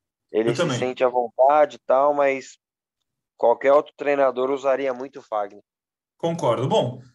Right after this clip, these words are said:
Speaker 2: que o Corinthians ganhe tudo ano que vem com o Fagner ficando na defesa, que aí tá tudo bem, né, cara? Que a gente não briga. Se ganhar tudo, beleza. Mas, assim,
Speaker 1: Sim.
Speaker 2: sa-, que, que o Silvinho saiba que a cada jogo que o Corinthians não ganhar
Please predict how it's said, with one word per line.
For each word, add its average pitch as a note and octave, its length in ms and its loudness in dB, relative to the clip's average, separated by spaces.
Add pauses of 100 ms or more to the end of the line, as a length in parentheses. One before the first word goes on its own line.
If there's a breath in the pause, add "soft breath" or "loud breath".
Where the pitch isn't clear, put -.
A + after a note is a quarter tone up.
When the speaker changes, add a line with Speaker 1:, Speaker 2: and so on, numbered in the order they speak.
(100)
Speaker 2:
que - 60 -8
o C#4 40 -4
Corinthians G#3+ 760 -2
ganhe D#3 360 -2
tudo G3 260 -6
ano E3+ 140 -4
que C3+ 120 -6
vem D3+ 160 -6
com D#3+ 100 -10
o - 20 -8
Fagner D#3 400 -2
ficando D3+ 380 -6
na D3+ 140 -2
defesa, C#3+ 480 -2
que D3 40 -6
aí D#3 60 -2
tá E3+ 80 -4
tudo E3 220 -8
bem, B2 120 -6
né, B2 120 -10
cara? B2 200 -4
Que C#3 120 -8
a - 20 -4
gente D#3 160 -10
não E3 100 -10
briga. A2+ 240 -8
Se - 140 -8
ganhar E3+ 260 0
tudo, C3 520 -2
beleza. B2 420 -2
Mas, C#3 220 -2
assim, D#3+ 240 -4
Speaker 1:
Sim. A#2 280 -14 (380)
Speaker 2:
sa-, - 220 -8
que, D#3+ 160 0
que F#3 320 2
o G#3+ 40 -2
Silvinho G#3+ 320 0
saiba C3+ 440 0
que C3+ 80 -4
a C3 40 -4
cada F3 300 -2
jogo D3 360 -6
que C3 40 -6
o B2+ 80 -10
Corinthians C3 480 -8
não D3 160 -6
ganhar B2 500 -6